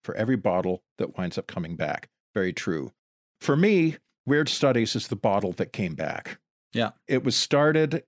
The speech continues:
Speaker 1: very much in a spirit of, "Let's just have a conversation,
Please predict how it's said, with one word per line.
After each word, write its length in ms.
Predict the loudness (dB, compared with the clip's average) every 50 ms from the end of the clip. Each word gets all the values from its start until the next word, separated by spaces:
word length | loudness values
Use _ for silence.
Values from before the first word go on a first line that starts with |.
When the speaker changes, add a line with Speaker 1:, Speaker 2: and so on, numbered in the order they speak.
| _ -4
Speaker 1:
very 300 | 0 2 2 2 2 2
much 320 | 2 2 0 0 -2 -6
in 200 | -4 -2 -2 0
a 40 | 0
spirit 480 | -2 -2 -4 -2 0 2 2 2 0 -2
of, 220 | -6 -8 -6 -2
"Let's 260 | -2 -2 -2 -2 -4
just 240 | -8 -8 -8 -10 -6
have 220 | -4 -2 -2 -2 -4
a 20 |
conversation, 960 | -4 -2 -2 -2 -2 -2 -4 -4 -2 -2 -2 -2 -2 -2 -6 -8 -8 -10 -12